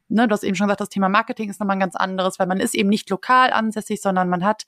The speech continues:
prinzipiell erstmal, sag ich mal, den gesamtdeutschen Markt vielleicht, ähm, im Fokus oder vielleicht auch länderübergreifend. Da muss man, ähm, müsste man mal schauen, ob's da Möglichkeiten gibt. Jetzt bleiben wir aber mal in Deutschland. Das heißt, man hat natürlich eine sehr überregionale Reichweite und die Poten-, das Potenzial, da viele, viele Menschen zu erreichen mit ihren Tieren und hier,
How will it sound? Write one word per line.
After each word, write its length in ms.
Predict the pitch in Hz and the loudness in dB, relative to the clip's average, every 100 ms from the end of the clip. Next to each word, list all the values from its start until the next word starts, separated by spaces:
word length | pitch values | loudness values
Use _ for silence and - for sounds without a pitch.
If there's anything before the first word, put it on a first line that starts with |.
| - | -2
prinzipiell 600 | 233 214 202 220 214 226 | 0 2 0 4 4 4
erstmal, 360 | 196 220 226 196 | 2 2 2 2
sag 100 | 202 | 2
ich 60 | |
mal, 80 | 202 | 0
den 140 | 185 185 | 2 0
gesamtdeutschen 640 | 175 175 - 226 - 254 | 0 -2 2 2 2 4
Markt 260 | 247 247 - | 4 4 0
vielleicht, 480 | 247 233 226 220 - | 0 4 4 0 -4
ähm, 220 | 214 208 | -2 2
im 140 | 214 | 2
Fokus 580 | 214 - 226 233 233 233 | 0 0 0 2 2 2
oder 340 | 202 214 190 190 | 0 2 2 0
vielleicht 420 | 202 185 196 - | 0 0 0 0
auch 160 | 190 185 | 0 0
länderübergreifend. 1160 | 214 214 208 - 262 277 240 226 208 254 - 247 | 2 4 4 4 4 4 2 2 4 4 0 0
Da 120 | 190 | 2
muss 200 | 208 220 | 2 0
man, 460 | 196 196 196 196 - | 0 2 2 0 -2
ähm, 340 | 190 190 190 190 | 0 2 2 0
müsste 240 | 190 - | -2 0
man 140 | 202 190 | 2 2
mal 100 | 190 | 2
schauen, 320 | - 214 233 | 2 2 2
ob's 180 | 190 - | -4 -2
da 340 | 196 190 185 | 2 4 2
Möglichkeiten 560 | 190 208 202 - - 185 | 0 0 -2 -4 -2 0
gibt. 160 | 226 - | -2 -2
Jetzt 140 | - | 0
bleiben 160 | 196 220 | 2 2
wir 100 | 202 | 0
aber 80 | |
mal 140 | 175 175 | 0 0
in 80 | 170 | 0
Deutschland. 560 | 185 202 - 240 247 | 0 0 0 2 2
Das 100 | - | 0
heißt, 140 | 196 196 | -2 0
man 100 | 190 | 0
hat 80 | |
natürlich 300 | - 196 196 | 0 0 0
eine 80 | 196 | 0
sehr 260 | 185 202 - | 2 2 2
überregionale 640 | 208 196 190 185 175 175 | 2 2 2 2 2 0
Reichweite 480 | 160 - 190 185 202 | 0 -2 -2 -2 -2
und 100 | 180 | -6
die 60 | |
Poten-, 500 | 185 208 190 190 190 | -4 -4 0 2 2
das 140 | 180 170 | 0 -4
Potenzial, 560 | 190 185 180 - 175 | -4 -2 -2 2 2
da 140 | 180 185 | 2 -2
viele, 260 | - 208 | -2 -2
viele 160 | 208 196 | 0 0
Menschen 340 | 180 180 - | 0 -2 -2
zu 140 | 175 190 | -4 -2
erreichen 480 | 170 180 240 - 220 | 0 2 2 0 -4
mit 140 | 214 | -4
ihren 220 | 208 202 | -2 -2
Tieren 380 | - 220 226 214 | 0 0 2 2
und 100 | 190 | -2
hier, 300 | - 190 196 | 0 2 2